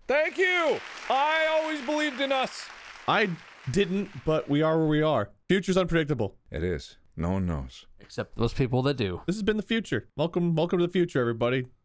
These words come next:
Speaker 2: Say goodbye to the past. Get your A I sex robot and your super manufacturing processes and, man, food. I want, I hope food. I hope that's the technology I wanna see in the future. Just, like, the easiest access to the best foods.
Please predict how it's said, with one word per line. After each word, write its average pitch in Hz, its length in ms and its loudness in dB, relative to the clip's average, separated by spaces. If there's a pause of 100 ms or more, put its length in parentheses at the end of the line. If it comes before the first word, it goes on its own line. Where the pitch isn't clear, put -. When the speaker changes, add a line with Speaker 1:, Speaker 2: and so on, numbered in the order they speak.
(120)
Speaker 2:
Say 156 100 0
goodbye 151 240 2
to 151 60 0
the 143 60 0
past. 147 420 2 (200)
Get 151 140 2
your 139 300 0
A 139 160 2
I 139 140 2
sex 139 380 -2
robot 139 480 2
and 113 280 -2 (260)
your 107 140 -2 (160)
super 131 420 0
manufacturing 127 960 0 (120)
processes 127 680 0
and, 101 280 -2 (280)
man, 104 120 0
food. 113 480 0 (280)
I 131 40 -2
want, 143 180 0
I - 60 0
hope 139 160 0
food. 98 380 0 (180)
I 120 80 -2
hope 131 120 -2
that's 110 200 -2
the 110 80 -2
technology 101 400 0
I 101 100 2
wanna 98 180 0
see - 140 -4
in 95 40 0
the 92 40 -2
future. 101 280 -2
Just, 95 220 -10
like, 98 220 -4
the - 160 -6
easiest 110 400 0
access 101 360 -2
to - 80 -10
the 95 80 -2
best 92 380 -4
foods. 90 480 -6